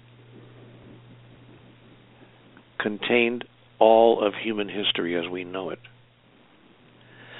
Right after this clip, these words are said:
That's how young the human species is relative to the age of this planet. Forget about the age of the universe. So we are like children. The truth is we are very much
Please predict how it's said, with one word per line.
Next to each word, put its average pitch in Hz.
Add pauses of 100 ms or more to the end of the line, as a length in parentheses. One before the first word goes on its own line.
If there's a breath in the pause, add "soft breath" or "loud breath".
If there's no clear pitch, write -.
(240 loud breath)
That's 202 (120)
how 156
young 143 (340)
the 104
human 143 (100)
species 123 (120)
is 101 (360)
relative 131 (300)
to 98
the 104
age 110
of 87
this 95 (120)
planet. 107 (100)
Forget 180
about 92
the 101
age 95
of 85
the 82
universe. 80 (1900 loud breath)
So 156
we 170
are 165
like 143 (140)
children. 87 (1200 loud breath)
The -
truth 208
is 190
we 151
are 139 (100)
very 147
much 120